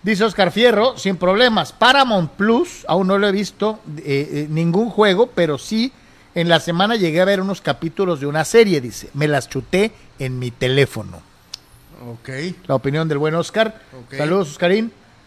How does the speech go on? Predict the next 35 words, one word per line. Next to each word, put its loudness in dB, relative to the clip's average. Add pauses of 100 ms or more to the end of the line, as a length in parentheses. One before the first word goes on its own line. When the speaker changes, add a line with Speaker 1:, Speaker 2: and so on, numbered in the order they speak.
(240)
Speaker 1:
Dale 4
Rebaño, 4
dice, -2
"Esta -2
selección -2
ni 0
un -2
líder 0
claro 2
tiene 0
como -2
otras -2
selecciones. 0
¿Por -4
qué 4
Anuar 4
debe 0
calificar -2 (1040)
bajo?", -2
dice. -12 (100)
"¿Qué 2
mérito? 2 (320)
¿Cuál 4
es -4
el -2
mérito 2
de 4
este -4
equipo 2 (380)
para 8
que 2
le, -6
le, -2
le 2
des, 6